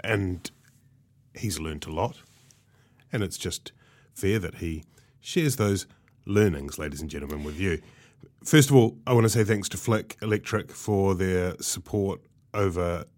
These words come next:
many years for Spinoff Politics. You can join up to them by clicking through on any page. I wanted to say thank you to Spinoff members who allow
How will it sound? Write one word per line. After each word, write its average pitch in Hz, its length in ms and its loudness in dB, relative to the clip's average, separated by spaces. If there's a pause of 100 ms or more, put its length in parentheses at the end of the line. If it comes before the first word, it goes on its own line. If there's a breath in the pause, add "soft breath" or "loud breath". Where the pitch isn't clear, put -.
(320)
many 117 280 6
years 95 260 2
for 92 520 0
Spinoff 87 420 -8
Politics. 101 480 -4
You - 60 -14
can 90 160 -6
join 90 180 -4
up - 140 -10
to - 100 -16
them 85 100 -4
by 85 120 -6
clicking 90 340 -10
through 90 140 -4
on 85 80 -4
any 82 160 -4
page. 87 320 -6
I 85 40 -6
wanted 85 180 -4
to - 40 -18
say 90 160 -6
thank 87 260 -8
you 90 60 -8
to - 100 -12
Spinoff 92 360 -6
members 123 440 2 (600 loud breath)
who 98 340 0
allow 95 520 0